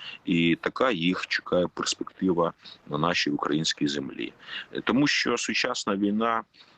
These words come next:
це війна технологій, це війна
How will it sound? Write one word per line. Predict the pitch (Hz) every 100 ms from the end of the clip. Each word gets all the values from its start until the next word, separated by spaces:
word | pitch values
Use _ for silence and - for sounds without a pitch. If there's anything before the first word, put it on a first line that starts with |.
| _
це | - - 92 92 87 82 _ -
війна | 85 87 82
технологій, | - - 117 117 127 113 110 107 - - -
це | - - 82 80 73 -
війна | 76 82 87 85 82